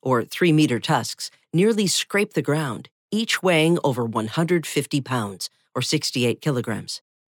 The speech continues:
As the giant rumbles toward a watering hole, the poachers pull their triggers. The elephant trumpets in pain, whirling in confusion and attempting to escape his attackers. When he crashes to the ground,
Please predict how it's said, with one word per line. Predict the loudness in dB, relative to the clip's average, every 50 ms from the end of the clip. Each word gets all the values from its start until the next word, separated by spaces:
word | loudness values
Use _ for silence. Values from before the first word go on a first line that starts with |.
| _ _ 0
As | 2 2 4
the | 4 4
giant | 4 6 6 4 6 4 4 2
rumbles | 2 4 4 4 4 4 2 2 0
toward | -4 -2 0 0 0 0
a | 0
watering | 0 2 2 2 4 4 2 2 0
hole, | 0 -2 0 0 0 0 -2 -6 _ _ _ _ _
the | -6 -4
poachers | -2 0 0 0 0 0 -2 -2 -2
pull | _ 0 0 2 2
their | 0 -2 -4
triggers. | -4 -4 -6 -6 -6 -8 -8 -8 -8 -10 -10 _ _ _ _ _ _ _ _ _ _
The | 2 4
elephant | 4 6 4 4 4 2 0 2
trumpets | 2 0 0 2 2 0 0 0
in | 0 0 0
pain, | 0 0 0 2 2 2 0 -2 -6 _ _ _ 2
whirling | 4 6 8 8 8 8 8
in | 8 6
confusion | 6 4 4 4 4 2 0 2 2 2 2 0 0 -4 _ _ 0
and | 2 2 2
attempting | 2 2 2 2 2 4 2 2 4
to | 4 2 2
escape | 2 0 0 0 2 2 2 2 0 _
his | -10 -10 -8
attackers. | -8 -6 -6 -6 -6 -8 -10 -14 -14 -12 -14 -14 _ _ _ _ _ _ _ _ _ _ _ -20 -20 -4 2
When | 4 6 6
he | 6
crashes | 6 4 4 4 4 4 4 4 2 2 0
to | 0 -2 -2
the | -2 -2
ground, | 0 0 2 2 2 2 0 -2 -4 -8